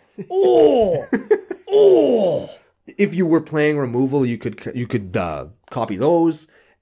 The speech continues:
Speaker 1: And if you're playing a giant F U permanent, you can copy that too.
Speaker 2: Dude, we could copy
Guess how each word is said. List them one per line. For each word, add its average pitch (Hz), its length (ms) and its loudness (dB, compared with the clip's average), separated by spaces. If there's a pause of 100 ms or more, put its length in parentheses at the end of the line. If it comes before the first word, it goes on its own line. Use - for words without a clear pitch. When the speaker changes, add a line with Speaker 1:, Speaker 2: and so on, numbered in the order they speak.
(100)
Speaker 1:
And 110 500 -8 (140)
if 123 220 -6
you're 120 140 -4
playing 113 460 -6
a 107 80 -6
giant 110 760 -6
F 113 260 -8
U 110 160 -6
permanent, 101 580 -8 (180)
you 95 160 -12
can 101 160 -14
copy 82 320 -10
that 69 260 -16
too. - 80 -18
Speaker 2:
Dude, 208 300 -2
we 240 80 0
could 233 140 -10
copy 190 380 -8